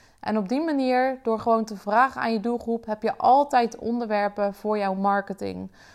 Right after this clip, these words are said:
Dus jouw marketingcontent, eh, wordt dan ook veel makkelijker om te bedenken. Dus zoals je ziet kun je zo'n onderzoekje op heel veel verschillende manieren inzetten.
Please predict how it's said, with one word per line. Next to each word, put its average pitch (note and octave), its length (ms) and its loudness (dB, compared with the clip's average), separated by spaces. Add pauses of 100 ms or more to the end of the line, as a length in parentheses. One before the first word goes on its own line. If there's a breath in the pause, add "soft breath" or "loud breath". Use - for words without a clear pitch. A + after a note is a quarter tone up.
(240 soft breath)
Dus A#3 320 4
jouw A#3+ 160 4
marketingcontent, A#3+ 1300 0
eh, G#3+ 280 0
wordt C4+ 200 2
dan B3+ 120 -6
ook C4 200 0
veel C4+ 240 -2
makkelijker B3 580 0
om G#3 180 -6
te G#3 100 -10
bedenken. G3 720 -4 (460 soft breath)
Dus A3+ 160 -2
zoals D4+ 260 2
je D4+ 80 -4
ziet D4+ 400 -2
kun C#4+ 120 -2
je D4+ 120 -2
zo'n B3+ 180 -2
onderzoekje C4+ 600 -4
op A#3+ 100 -4
heel B3 200 2
veel C#4+ 120 -8
verschillende C4 480 -6
manieren A3 480 -2
inzetten. G#3+ 720 -4